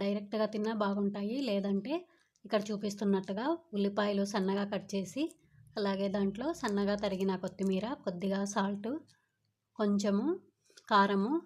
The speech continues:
కొద్దిగా చాట్ మసాలా కూడా వేసుకొని, వీటన్నిటిని ఒకసారి కలిపి ఇలాగా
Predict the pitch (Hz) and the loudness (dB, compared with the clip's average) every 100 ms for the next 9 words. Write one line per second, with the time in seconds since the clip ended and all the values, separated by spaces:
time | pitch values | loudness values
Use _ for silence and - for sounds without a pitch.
0 | - _ - 214 180 214 254 - 202 202 | -8 _ -8 -6 -4 -4 -2 0 0 0
1 | 214 208 208 202 214 208 208 202 202 214 | -4 -2 -2 -2 -2 -2 -2 -4 -4 -2
2 | 226 359 - - - _ _ 208 208 208 | 0 -2 -4 -20 -20 _ _ -2 -2 -2
3 | 202 202 226 214 - 214 196 196 190 190 | -2 -2 -2 -2 -2 -2 -2 -2 -2 -2
4 | 294 359 - _ _ _ 220 196 196 208 | -6 -6 -14 _ _ _ 0 2 2 0